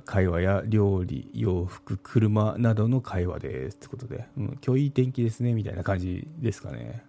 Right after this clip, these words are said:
うん。そう、「あ、綺麗なお洋服ですね」みたいな。まあ、そういった暇つぶしですね。うん。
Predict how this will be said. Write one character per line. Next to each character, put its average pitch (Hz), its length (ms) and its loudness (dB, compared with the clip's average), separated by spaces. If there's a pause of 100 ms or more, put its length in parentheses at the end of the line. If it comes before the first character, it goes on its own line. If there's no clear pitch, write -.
(100)
う - 60 -6
ん。 92 420 -4 (580)
そ - 180 0
う、 87 300 -2 (160)
「あ、 101 80 -6
綺 - 160 -2
麗 90 140 2
な 85 120 -2 (320)
お 104 80 6
洋 98 140 6
服 - 160 -10
で 92 80 -6
す - 140 -8
ね」 90 100 -2
み 78 80 -6
た - 120 -14
い - 40 -16
な。 - 140 -14
ま 139 120 -2
あ、 127 40 2
そ 127 120 0
う - 20 -2
い 123 40 -2
っ - 20 -20
た 113 100 -2
暇 98 340 -2
つ - 160 -14
ぶ 92 100 -6
し - 140 -12
で - 60 -16
す - 100 -12
ね。 101 280 -10 (340)
う 143 40 -8
ん。 127 120 -10